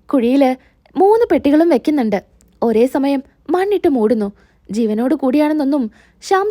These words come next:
ചിന്തിക്കുന്ന പോലും ഉണ്ടായിരിക്കില്ല. സമാധാനത്തിലും സന്തോഷത്തിലും കണ്ണടച്ച് കുറച്ചു നേരം ശ്യാം നിൽക്കുന്നുണ്ട്. ഇനി ഒന്നും അറിയാത്ത പോലെ തിരികെ അങ്ങോട്ട് പോണം.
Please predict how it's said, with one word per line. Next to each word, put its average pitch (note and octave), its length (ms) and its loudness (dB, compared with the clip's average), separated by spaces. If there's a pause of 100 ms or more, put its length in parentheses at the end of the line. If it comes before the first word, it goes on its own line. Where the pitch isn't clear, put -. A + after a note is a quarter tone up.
ചിന്തിക്കുന്ന G4+ 460 0
പോലും D4 260 0
ഉണ്ടായിരിക്കില്ല. A#3+ 520 -2 (420)
സമാധാനത്തിലും B3+ 800 -2 (320)
സന്തോഷത്തിലും E4+ 800 0 (340)
കണ്ണടച്ച് E4+ 480 2
കുറച്ചു C#4 300 0
നേരം C#4 360 0 (180)
ശ്യാം F4+ 360 -2
നിൽക്കുന്നുണ്ട്. A3 540 0 (440)
ഇനി A#3 360 0 (300)
ഒന്നും D4+ 340 2
അറിയാത്ത C4 320 2
പോലെ A#3 320 0 (340)
തിരികെ E4 240 4
അങ്ങോട്ട് A#3+ 320 -2
പോണം. G3 300 -4